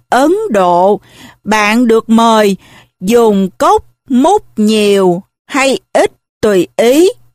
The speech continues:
Nó gần như là không thể bao quát đến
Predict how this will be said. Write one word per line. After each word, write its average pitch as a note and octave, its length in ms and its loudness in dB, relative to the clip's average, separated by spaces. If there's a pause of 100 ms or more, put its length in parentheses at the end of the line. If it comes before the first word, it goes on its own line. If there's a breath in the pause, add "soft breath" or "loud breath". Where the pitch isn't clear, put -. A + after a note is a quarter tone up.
(840 loud breath)
Nó F4 200 0
gần A#3+ 300 0
như D#4+ 180 0
là G3+ 320 -2 (100)
không D4 220 -2
thể C4 140 -2
bao C4 300 -2
quát D#4 460 -2
đến C#4+ 180 0